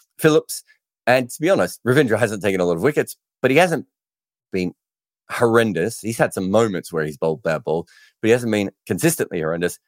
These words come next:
And Phillips virtually never bowls and takes a wicket almost every time he does. So at the moment,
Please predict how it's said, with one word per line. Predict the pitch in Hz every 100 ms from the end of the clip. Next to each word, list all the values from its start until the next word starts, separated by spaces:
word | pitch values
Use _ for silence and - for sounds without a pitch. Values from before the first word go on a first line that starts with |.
| -
And | 98
Phillips | - 214 101 92 - - 92
virtually | 131 170 113
never | 104 90
bowls | 92 87 80
and | 82
takes | 90 82
a |
wicket | 87 80 - -
almost | 87 80
every | 80 78
time | 73 71
he |
does. | 69 76 - - - _ -
So | 120 110 98 - _ -
at | 123 -
the |
moment, | 120 123 131 127 107